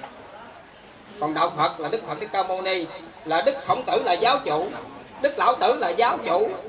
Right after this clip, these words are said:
Đức Phật Thích Ca Mâu Ni là giáo chủ, tất nhiên là ba cái tôn giáo, gọi là Tam giáo, phải không?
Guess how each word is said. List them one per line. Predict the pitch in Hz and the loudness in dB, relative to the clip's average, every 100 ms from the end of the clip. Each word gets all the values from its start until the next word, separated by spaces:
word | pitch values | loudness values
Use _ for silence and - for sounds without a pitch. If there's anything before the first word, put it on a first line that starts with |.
| - - - - - - - - - | -14 -16 -16 -18 -20 -20 -20 -20 -6
Đức | - - | 0 0
Phật | - - | 0 -2
Thích | 285 | 2
Ca | 262 | 2
Mâu | 262 262 262 | 4 6 6
Ni | 262 269 277 | 8 6 4
là | 214 165 | 0 0
giáo | 165 285 339 | 2 2 2
chủ, | - 190 - | 0 0 -2
tất | - | 0
nhiên | 262 254 | 2 2
là | 190 | 2
ba | 170 262 | 4 4
cái | 254 - | 4 2
tôn | 262 262 | 0 2
giáo, | 254 254 - - - | 2 0 -6 -10 -2
gọi | 175 | 0
là | 220 | 2
Tam | 220 262 277 | 4 4 6
giáo, | 294 294 466 392 - - - | 6 6 4 0 -6 -10 2
phải | 254 | 6
không? | 262 | 6